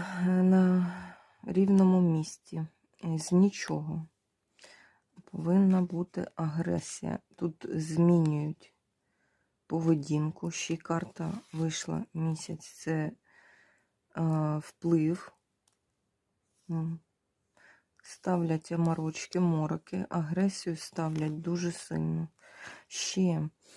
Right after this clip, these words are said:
може бути агресія саме спрямована на дітей.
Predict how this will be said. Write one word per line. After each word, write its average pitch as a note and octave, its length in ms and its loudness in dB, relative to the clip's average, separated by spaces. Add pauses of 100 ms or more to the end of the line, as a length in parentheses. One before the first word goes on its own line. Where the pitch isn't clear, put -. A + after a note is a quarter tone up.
(760)
може F#3+ 440 6
бути F#3 380 0
агресія F3 760 0
саме F3+ 500 4
спрямована F3 880 2
на E3+ 360 2
дітей. E3+ 800 -6